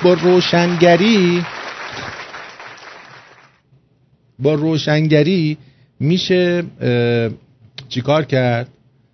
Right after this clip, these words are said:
با روشنگری می‌تونیم، اه، اعتقادات رو عوض کنیم.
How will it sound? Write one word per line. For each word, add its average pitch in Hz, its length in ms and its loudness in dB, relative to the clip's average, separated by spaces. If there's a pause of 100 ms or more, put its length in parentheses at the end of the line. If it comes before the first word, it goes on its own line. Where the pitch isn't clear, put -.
(280)
با 127 120 0
روشنگری 131 760 -2
می‌تونیم، 151 580 -4 (560)
اه، 90 460 -6 (2000)
اعتقادات 120 760 2
رو 135 240 0 (100)
عوض 95 380 -4
کنیم. 82 320 -16